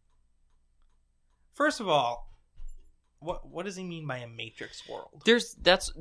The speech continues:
Speaker 2: in, uh, it's up to interpretation, I
Speaker 1: Down the
Speaker 2: guess,
Speaker 1: rabbit
Speaker 2: right?
Speaker 1: hole.
Speaker 2: I mean, this is my thinking pose. When
Speaker 1: Yeah.
Speaker 2: I get like this, I'm thinking.
Speaker 1: Yes, yes.
Speaker 2: Um,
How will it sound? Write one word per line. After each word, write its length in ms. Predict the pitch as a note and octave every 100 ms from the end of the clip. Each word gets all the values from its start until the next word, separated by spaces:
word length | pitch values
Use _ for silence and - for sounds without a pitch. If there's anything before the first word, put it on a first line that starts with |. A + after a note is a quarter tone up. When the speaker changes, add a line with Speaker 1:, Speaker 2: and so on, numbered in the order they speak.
| C#3+ -
Speaker 2:
in, 180 | D3 C3+ - - -
uh, 160 | B2 -
it's 240 | C#3+ -
up 140 | A#3+
to 60 | B3
interpretation, 800 | C#3 A#2+ C#3 F#2 - B2+ G3 A2
I 120 | -
Speaker 1:
Down 280 | - D3 F3+
the 60 |
Speaker 2:
guess, 100 | D3
Speaker 1:
rabbit 120 | C3+ G2+
Speaker 2:
right? 160 | D3+
Speaker 1:
hole. 180 | - -
Speaker 2:
I 180 | - D#3+
mean, 360 | F3 E3+ E3+ D#3 - _ - - - - - - - - - - - - - - _ _ _ _ -
this 120 | C#3+
is 60 | D3
my 100 | A2
thinking 380 | - G2+ - F2+
pose. 440 | - - - - -
When 160 | B2
Speaker 1:
Yeah. 60 | G2+
Speaker 2:
I 20 |
get 180 | G2 D2
like 180 | E2+ -
this, 260 | G2 -
I'm 80 | -
thinking. 360 | - - - -
Speaker 1:
Yes, 220 | B2 -
yes. 20 |
Speaker 2:
Um, 420 | C3+ C#3 C#3 C#3